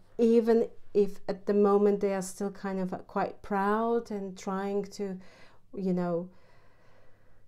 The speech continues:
convince themselves that maybe it's not a good idea, but day by day it's too overwhelming. And they do have <laughs> feelings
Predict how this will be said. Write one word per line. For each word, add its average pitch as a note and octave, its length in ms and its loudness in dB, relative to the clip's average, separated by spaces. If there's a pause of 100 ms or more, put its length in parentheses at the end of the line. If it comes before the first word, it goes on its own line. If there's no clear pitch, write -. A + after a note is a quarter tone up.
convince A3 440 4
themselves G#3 520 0
that G3 200 6
maybe G3 260 0
it's F#3 160 -6
not G3 140 -2
a F#3 40 0
good F#3 180 -2
idea, F#3+ 400 2
but F#3+ 500 -8
day C4+ 160 6
by A#3 220 4
day A3+ 300 2
it's G#3 220 -4
too - 200 -2
overwhelming. F#3 840 0 (880)
And G3+ 360 0 (260)
they G#3+ 140 2
do A3 140 -2
have A#3 240 -6
<laughs> - 80 -12
feelings A#3+ 480 -4